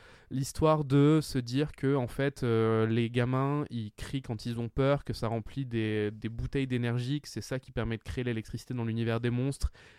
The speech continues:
et qu'il y a cette satire de se dire on va pousser, euh, les terreurs d'élite, c'est-à-dire les monstres qui font crier les enfants, à être de plus en plus flippants pour les faire crier plus fort, pour être encore plus d'énergie, et cetera. Il y a un côté un peu critique du capitalisme que je trouve assez intéressante,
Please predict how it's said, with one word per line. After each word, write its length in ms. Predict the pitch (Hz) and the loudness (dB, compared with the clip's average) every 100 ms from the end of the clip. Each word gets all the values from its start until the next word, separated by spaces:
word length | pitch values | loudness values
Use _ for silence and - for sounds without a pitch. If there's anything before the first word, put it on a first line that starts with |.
| _ | _
et 140 | 120 120 | -4 -2
qu'il 240 | - 139 | 0 2
y 60 | 120 | 2
a 40 | |
cette 220 | - 113 | -2 -4
satire 340 | - 120 - 135 | -4 -2 -2 0
de 120 | 117 | -2
se 80 | 110 | -2
dire 240 | 123 139 | 0 2
on 100 | 120 | 0
va 140 | 107 104 | 0 2
pousser, 600 | - - - 139 143 - | 2 2 2 4 2 0
euh, 220 | 113 107 | -2 0
les 120 | 107 107 | 0 -2
terreurs 320 | 135 123 123 | 0 2 2
d'élite, 340 | 123 143 - - | 0 -2 -6 -6
c'est-à-dire 320 | - 107 107 | -4 0 0
les 80 | 107 | 0
monstres 280 | 123 131 | -2 -6
qui 100 | - | -10
font 160 | - 110 | -10 -10
crier 220 | - 127 | -4 -2
les 140 | 120 117 | 0 0
enfants, 340 | 113 - 131 - - - | -2 -2 -2 -4 -12 -2
à 120 | 110 | -2
être 60 | 113 | 0
de 80 | |
plus 260 | - 151 139 | -4 -2 -2
en 80 | 135 | -2
plus 160 | - | -4
flippants 420 | 131 - 127 139 131 | -8 -8 -4 -4 -2
pour 140 | 113 | -4
les 60 | 104 | -4
faire 160 | 110 | -6
crier 220 | - 120 | -6 -8
plus 180 | 107 - | -8 -8
fort, 320 | - 151 135 - | -2 0 0 -4
pour 220 | 117 110 | -8 -6
être 220 | 107 - | -6 -8
encore 280 | 107 101 107 | -8 -8 -8
plus 180 | - 143 | -6 -4
d'énergie, 400 | 127 123 123 131 | -2 0 -2 -2
et 60 | 117 | -4
cetera. 380 | 113 117 127 - - - - | -2 0 -2 -4 -18 -20 -4
Il 40 | 120 | -2
y 20 | |
a 40 | |
un 20 | |
côté 200 | 110 123 | 0 0
un 80 | 139 | 0
peu 120 | 135 | 0
critique 280 | 170 139 143 | -6 -8 -6
du 80 | 131 | -4
capitalisme 520 | 123 110 - 123 139 | -2 -2 0 0 -2
que 100 | - | -6
je 40 | - | -6
trouve 160 | 110 | -4
assez 140 | 113 139 | -2 -2
intéressante, 560 | 131 120 107 117 - | 0 -2 -2 -6 -10